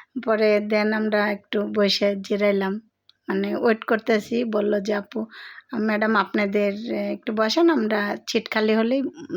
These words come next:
বসাই দেবো।" সিটটা খালি হলো, আমরা বসে পড়লাম। আমার ভাগ্নিটা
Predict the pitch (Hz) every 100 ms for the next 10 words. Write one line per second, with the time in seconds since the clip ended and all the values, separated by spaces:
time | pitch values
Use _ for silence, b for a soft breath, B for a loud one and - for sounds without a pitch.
0 | 202 208 - 208 202 208 B B B -
1 | 285 262 254 247 247 254 233 226 220 208
2 | 214 220 220 226 214 208 208 220 B B
3 | B B - 240 226 226 202 208 214 214